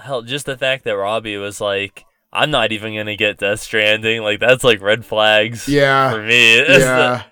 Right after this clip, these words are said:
Speaker 1: he's, like, the biggest
Speaker 2: Totally.
Speaker 1: defender of it, and even he's like, "Uh, I don't know."
Speaker 2: I, I gotta say, that surprised me. That really did surprise me.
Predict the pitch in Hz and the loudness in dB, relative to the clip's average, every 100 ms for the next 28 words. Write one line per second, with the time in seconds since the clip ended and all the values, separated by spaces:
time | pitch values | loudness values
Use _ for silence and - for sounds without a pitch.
0 | - 131 143 139 123 - 127 120 151 143 | -6 -4 -2 0 -2 -2 -10 -4 0 2
1 | 131 131 127 127 147 143 123 113 117 120 | 2 0 0 0 -2 -2 -2 -2 -4 -6
2 | 127 120 117 123 127 123 117 117 - - | -8 -10 -8 -10 -12 -8 -6 -6 -10 -16
3 | - - 453 453 427 415 392 392 175 135 | -16 -16 -14 -10 -10 -10 -12 -8 -6 -4
4 | 143 - _ _ _ _ _ - 160 - | -6 -10 _ _ _ _ _ -8 -8 -6
5 | 285 466 339 269 202 160 - 147 147 135 | -8 -6 -6 -2 0 0 -2 -4 -4 -4
6 | 101 90 87 123 135 139 123 104 98 92 | -6 -12 -10 -8 -6 -4 -4 -6 -10 -12
7 | 76 80 73 76 73 | -14 -12 -10 -10 -14